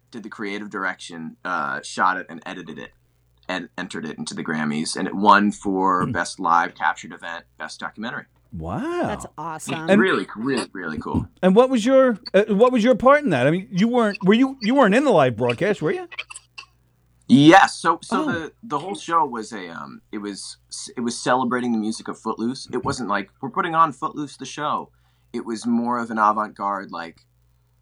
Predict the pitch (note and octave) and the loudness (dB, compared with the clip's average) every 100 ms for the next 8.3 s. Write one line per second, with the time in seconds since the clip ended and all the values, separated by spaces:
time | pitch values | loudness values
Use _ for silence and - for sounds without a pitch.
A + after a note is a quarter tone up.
0 | _ _ _ A2 B2 A#2+ A#2 A#2 G#2 G#2+ | _ _ _ -8 -4 -2 0 0 -2 -4
1 | G#2+ A2 F#2+ - - F#2+ F2 E2 E2+ - | -6 -10 -12 -10 -8 -6 -6 -6 -6 -10
2 | _ - G2 G2 G2+ G2 G2+ F2+ F2 F#2+ | _ -4 -2 4 8 8 6 0 -6 -10
3 | - _ _ _ G2 G2 F#2+ F2+ E2 F2 | -20 _ _ _ -12 -8 -8 -10 -10 -8
4 | E2+ E2+ D2 D2+ _ _ _ _ - A2 | -6 -6 -8 -10 _ _ _ _ -4 -2
5 | G2+ G2 F2+ D#2 C#2 B1 D#2+ - D4 - | 0 -2 0 -2 -2 -6 -10 -12 -10 -10
6 | G#2 - - - A2 E2+ D#2 - B2+ A#2+ | -12 -16 -16 -6 -2 -2 -4 -8 -4 -4
7 | G2 A2 A2 G2 F2+ E2+ - - G2+ A#2+ | -4 -8 -6 -6 -6 -8 -10 -4 -2 -2
8 | D#2 D2+ A#3 | -4 -4 -6